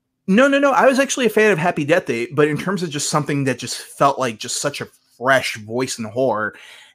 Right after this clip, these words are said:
absolutely, uh, Ready or Not. Like, Ready or Not was, was one of those that I missed in theaters. And I remember, uh, me and my ex, we were both watching horror movies right before the new year. And then she was like,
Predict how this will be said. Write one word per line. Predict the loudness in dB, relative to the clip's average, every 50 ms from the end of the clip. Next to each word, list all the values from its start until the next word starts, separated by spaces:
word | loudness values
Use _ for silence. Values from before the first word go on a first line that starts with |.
| _ _ 0
absolutely, | 2 2 2 0 -2 -4 -4 -6 -6 -6 -8 -8 -6 -6 -4
uh, | -4 -4 -4
Ready | -2 -4 -4 -4 -4 -8
or | -8 -6
Not. | -4 -4 -4 -4 -4
Like, | -4 -4 0 2
Ready | 2 4 4 4
or | 4
Not | 4 4 4 4 4 2 2
was, | 2 2 2 2 0 -2 -4 -6 -10 -8 -6
was | -6 -4 -2
one | 2 2 2
of | 4 4
those | 2 2 2 0
that | 0 2 2
I | 4 4 2 2
missed | 0 -2 -2 0 0 0 0 -2 -4
in | -4 -4 -2
theaters. | -2 0 0 0 2 0 0 -2 -4 -8 _ _ _ _ _ _ _ _ _ _ _ _ 0
And | 2 4 4 4 4 4 4 4 2 2 0 -2 -2 -2 0 2
I | 2
remember, | 2 2 2 2 4 4 6 6 4 4 4 2 2
uh, | 2 4 4 4 2 0 -2 -8 _ -14
me | -10 -8 -6 -4 -4 -2
and | -2 0
my | 0 2
ex, | 2 2 0 0 -2 -8
we | -8
were | -8 -6 -6
both | -8 -8 -10 -6
watching | -4 -4 -4 -4 -4 -8 -8 -8 -8 -8 -8 -8
horror | -4 -2 2 2 2
movies | 2 2 0 -2 -2 -2
right | -2 -4 -4
before | -4 -6 -6 -6
the | -4 -4
new | -4 -2 -2 -2
year. | -2 -2 0 2 2 2 0 -2 -4 -8 -20 -20 -20 -20 _ _ _ 0
And | 2 4 4 6
then | 6 4 4 2
she | 0 -4
was | -2 -2
like, | -2 0